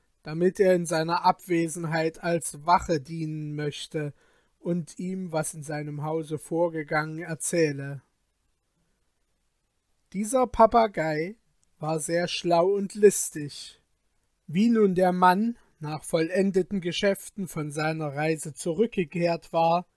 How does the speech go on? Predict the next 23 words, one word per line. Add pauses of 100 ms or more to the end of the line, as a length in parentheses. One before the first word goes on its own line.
(380)
und
den
Papagei
holen
ließ,
um
ihn
zu
fragen, (440)
was
seine
Frau
während
seiner
Abwesenheit
getan, (840)
erzählte
ihm
derselbe, (240)
was
sie
jeden
Tag